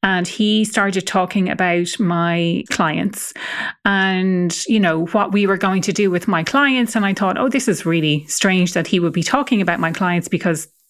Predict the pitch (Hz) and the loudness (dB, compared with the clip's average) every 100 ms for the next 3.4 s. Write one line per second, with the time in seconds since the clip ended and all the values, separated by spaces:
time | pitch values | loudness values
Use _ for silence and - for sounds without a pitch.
0 | - 175 165 175 175 294 330 240 185 190 | 0 0 2 0 0 -2 0 0 0 0
1 | - - - - - - - 220 214 208 | -2 -10 -12 -8 -8 -8 -4 0 2 2
2 | 196 - 226 214 202 - 233 233 233 196 | 0 0 0 0 -2 0 0 2 0 -2
3 | - 220 202 | -2 0 0